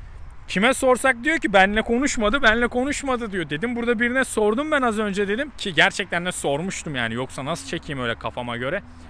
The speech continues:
Neyse arkadaşlar, bütün zaten şeyleri gördük. Bu videoda böyle olsun. Başımız belaya girmesin. Ya işte Avrupa'da böyle şeyler çok sıkıntı. Gelip böyle mağazayı falan çekiyorsun, sonra şikayet edebilirler, başka bir şey olabilir.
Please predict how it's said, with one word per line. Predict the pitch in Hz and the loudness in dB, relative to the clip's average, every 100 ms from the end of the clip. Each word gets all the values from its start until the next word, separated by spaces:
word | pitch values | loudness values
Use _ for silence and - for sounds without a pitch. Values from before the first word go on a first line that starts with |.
| - - - - | -20 -20 -18 0
Neyse | 135 233 247 | 4 6 8
arkadaşlar, | 208 226 254 - 160 135 | 8 8 6 6 2 2
bütün | 160 202 | -4 0
zaten | 202 202 208 | 2 4 2
şeyleri | 196 202 202 208 | 0 0 2 2
gördük. | 208 208 202 254 - - - - - 151 | 4 4 4 0 -8 -20 -20 -20 -12 -8
Bu | 160 | -4
videoda | 180 185 185 185 | -4 -2 -2 0
böyle | 190 190 | 0 2
olsun. | 170 160 - 113 | 2 0 -2 -2
Başımız | 117 139 139 127 | -2 -2 -6 -2
belaya | 139 139 139 | 0 0 0
girmesin. | 151 151 135 - 117 | -4 -6 -6 -6 0
Ya | 147 | 2
işte | 143 - - 123 - - - - | 2 0 -2 -4 -4 -20 -12 -2
Avrupa'da | 123 151 151 151 151 | 0 0 -2 -4 -2
böyle | 151 147 | -2 -2
şeyler | - 151 151 | -4 -2 -2
çok | - 156 - | -4 -8 -6
sıkıntı. | - - 131 - 117 | -8 -6 -6 -4 -4
Gelip | 123 - | -6 -6
böyle | 127 135 | -4 -4
mağazayı | 135 131 127 139 | -2 -2 -2 -6
falan | - 131 131 | -6 -6 -6
çekiyorsun, | 127 127 - 135 123 139 | -6 -8 -6 -6 -6 -10
sonra | 127 120 120 | -10 -8 -8
şikayet | 123 - 131 127 127 | -8 -6 -2 -2 -2
edebilirler, | 120 123 127 123 127 123 113 | -6 -6 -6 -6 -4 -4 -4
başka | 113 - 120 | -6 -8 -10
bir | 117 | -8
şey | 135 | -8
olabilir. | 123 123 123 147 | -6 -6 -6 -8